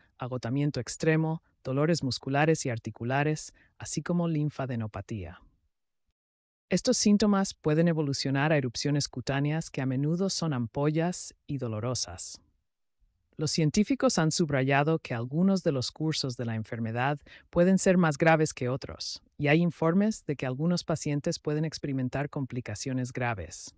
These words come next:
especialmente aquellos con el sistema inmunológico debilitado. Las autoridades suecas también han declarado que el paciente que actualmente está recibiendo tratamiento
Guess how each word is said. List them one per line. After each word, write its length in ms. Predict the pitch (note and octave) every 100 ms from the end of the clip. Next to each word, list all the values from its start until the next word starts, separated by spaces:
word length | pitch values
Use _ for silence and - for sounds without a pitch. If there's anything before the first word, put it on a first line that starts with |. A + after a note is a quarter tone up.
| _ -
especialmente 680 | C3+ D3 F3 E3 E3+ E3+ D#3
aquellos 480 | - C#3+ D#3 E3
con 160 | - C3
el 100 | A2+
sistema 520 | - A#2+ - D3+ D#3+
inmunológico 760 | D3+ C3+ A#2+ A2+ C3 - - C3
debilitado. 680 | A#2 G#2 G2+ G#2+ F#2 D#2 - _ _ _ _ _ _ _ _ _ _ _
Las 220 | D#3 D3+
autoridades 580 | D#3+ E3 D#3+ E3+ G3+ A3+
suecas 480 | - G#3+ G#3 D#3+ -
también 460 | - C3+ D3 F3 F3+
han 140 | F3+
declarado 640 | E3+ - C#3+ C#3 C#3 A#2 G#2
que 100 | -
el 100 | A#2+
paciente 580 | A2 G#2+ - D#3 D3 B2+
que 120 | -
actualmente 720 | A2+ - D3 E3 D#3 D3+ C#3+
está 240 | C3 D3+ C#3+
recibiendo 720 | C3 - B2 C#3 F3+ D3+ A2+
tratamiento 760 | - G#2 G#2+ B2+ C3+ B2+ B2+